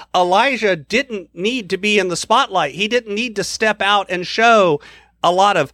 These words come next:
pomp and circumstance and magic. He just needed to deliver the message of God.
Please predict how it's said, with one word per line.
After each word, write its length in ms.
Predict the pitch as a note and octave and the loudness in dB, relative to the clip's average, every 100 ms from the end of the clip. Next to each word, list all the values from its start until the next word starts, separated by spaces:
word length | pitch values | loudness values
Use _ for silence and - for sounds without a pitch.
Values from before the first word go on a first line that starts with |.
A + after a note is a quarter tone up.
| _ | _
pomp 420 | - G#3+ A3 G#3 E3 | -4 0 0 0 -4
and 140 | C#3+ | -6
circumstance 840 | - A3+ A3+ F#3+ - F3 D#3 D3 | -2 -2 0 -4 -4 -2 -2 -2
and 220 | D#3 C#3+ - _ | -4 -4 -8 _
magic. 680 | C#3 E3+ G#3+ C#4 A3 D#3 C3 | -4 0 2 0 0 -4 -4
He 220 | - A#3 | -4 -4
just 440 | G#3 G#3+ G#3+ G3+ F3 | -2 0 0 0 -4
needed 480 | F#3 G#3+ G3+ E3+ D#3+ _ _ _ _ _ - | -2 0 0 -2 -6 _ _ _ _ _ -8
to 100 | F#3 | -2
deliver 680 | F3 F3 F#3+ F3+ D#3 C#3 _ _ _ | 2 4 4 4 2 -2 _ _ _
the 80 | D#3 | 0
message 680 | E3 G3 E3+ C3 A#2+ - - _ | 2 2 0 -2 -4 -12 -16 _
of 160 | C3 | -6
God. 480 | F3 G#3+ F3+ G2 - | 0 2 2 0 -6